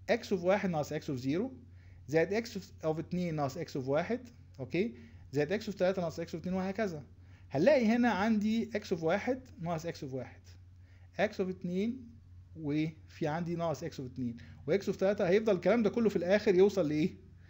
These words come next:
يوصل ان هو كل واحده هتطير تاني، يعني اكس اوف زيرو اهي موجوده وناقص اكس، اكس اوف زيرو موجوده. هيبقى الحاجه الوحيده اللي فاضله هي اكس اوف انفينيتي.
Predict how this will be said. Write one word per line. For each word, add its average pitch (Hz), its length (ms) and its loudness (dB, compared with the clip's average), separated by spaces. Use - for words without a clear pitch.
يوصل 220 300 8
ان 180 140 4
هو 208 200 6
كل 247 240 6
واحده 226 340 8
هتطير 202 360 6
تاني، 160 180 0
يعني 147 180 0
اكس 190 140 0
اوف 170 100 2
زيرو 180 200 4
اهي 185 80 2
موجوده 185 380 2
وناقص 196 280 4
اكس، 180 340 -4
اكس 180 160 -4
اوف 147 100 -4
زيرو 156 120 0
موجوده. 127 400 -2
هيبقى 165 280 4
الحاجه 226 360 4
الوحيده 240 340 4
اللي 208 180 4
فاضله 220 420 6
هي 220 320 6
اكس 214 160 -2
اوف 165 240 0
انفينيتي. 156 580 0